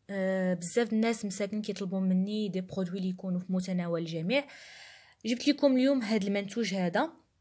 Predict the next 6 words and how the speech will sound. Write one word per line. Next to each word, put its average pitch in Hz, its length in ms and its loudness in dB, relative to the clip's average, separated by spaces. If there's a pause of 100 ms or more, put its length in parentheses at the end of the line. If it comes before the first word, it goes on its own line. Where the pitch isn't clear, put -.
(1400)
آه، 214 480 10
للقضاء 247 760 8
على 214 640 6 (140)
اسوداد 208 640 2
المناطق 208 800 4
الحساسه. 180 720 -4